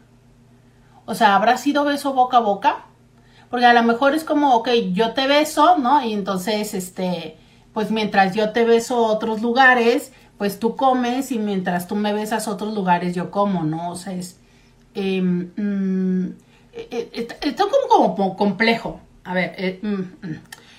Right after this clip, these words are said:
Yo quiero que me digas,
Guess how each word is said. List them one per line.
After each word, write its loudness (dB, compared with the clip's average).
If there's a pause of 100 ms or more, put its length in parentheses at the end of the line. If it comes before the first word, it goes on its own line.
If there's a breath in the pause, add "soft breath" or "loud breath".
(240 loud breath)
Yo 4
quiero 6
que -2
me 0
digas, 0